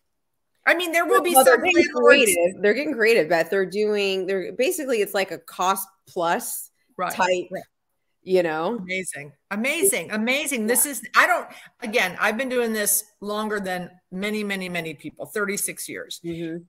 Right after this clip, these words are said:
Speaker 1: I've never seen this before. I've never seen the demand this high, sales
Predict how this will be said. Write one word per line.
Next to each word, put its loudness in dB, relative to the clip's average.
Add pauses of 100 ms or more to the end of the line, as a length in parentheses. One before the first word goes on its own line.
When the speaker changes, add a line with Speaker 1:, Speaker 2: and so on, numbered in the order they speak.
(100)
Speaker 1:
I've 2
never 2
seen -2
this -4
before. -10
I've -2
never 0
seen 0
the -10
demand -4
this 0
high, 2 (840)
sales 2